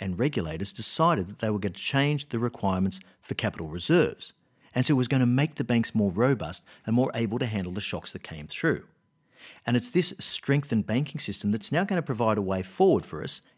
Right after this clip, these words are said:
out of this particular crisis we're dealing with now. But the industries that we're now looking at and thinking that they're very, very shaky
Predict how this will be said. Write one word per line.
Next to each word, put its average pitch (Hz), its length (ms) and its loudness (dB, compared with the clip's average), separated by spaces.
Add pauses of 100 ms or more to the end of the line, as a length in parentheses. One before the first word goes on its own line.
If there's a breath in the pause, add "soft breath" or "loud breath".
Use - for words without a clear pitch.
out 107 160 0
of 95 120 -4
this 101 180 -2
particular - 420 -4
crisis - 440 -6
we're 95 80 -6
dealing 82 300 -6
with 76 180 -12
now. 131 380 -4 (1080 soft breath)
But - 100 -10
the 170 100 8
industries 196 400 4
that 123 120 -2
we're 113 140 6
now 110 220 8
looking 120 320 4
at 98 240 0
and 98 120 -2
thinking 98 260 0
that 92 140 -4
they're 90 140 0
very, 117 420 2
very 82 260 -4
shaky 82 580 -6